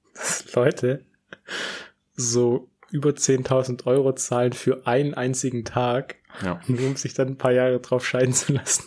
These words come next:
Speaker 1: <laughs>
Speaker 2: Ja.
Speaker 1: Das ist total krass eigentlich, wenn du überlegst, dass ungefähr fünfzig Prozent der Ehen geschieden werden. <laughs> Machen die schon ein gutes Geschäft damit.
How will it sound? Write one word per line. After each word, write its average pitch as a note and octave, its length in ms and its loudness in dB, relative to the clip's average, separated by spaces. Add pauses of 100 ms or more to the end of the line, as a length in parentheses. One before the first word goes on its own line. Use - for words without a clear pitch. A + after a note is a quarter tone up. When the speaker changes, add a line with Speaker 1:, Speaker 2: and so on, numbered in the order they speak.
(540)
Speaker 1:
<laughs> G#3 320 -2 (2000)
Speaker 2:
Ja. F2 280 -10
Speaker 1:
Das C3 180 2
ist C#3+ 160 -4
total C3+ 280 2
krass - 300 0
eigentlich, D#3+ 440 2
wenn C3 160 0
du B2+ 100 2
überlegst, B2+ 460 0 (520)
dass - 240 0
ungefähr C3 360 2
fünfzig - 380 -2
Prozent C3 400 0
der B2 120 0
Ehen C3 200 2
geschieden C#3+ 340 2 (480)
werden. - 340 0 (840)
<laughs> - 840 -12
Machen E3 220 2
die C3+ 80 4
schon D3+ 160 4
ein D3 60 0
gutes D#3 280 0
Geschäft - 320 -2
damit. A2+ 240 -6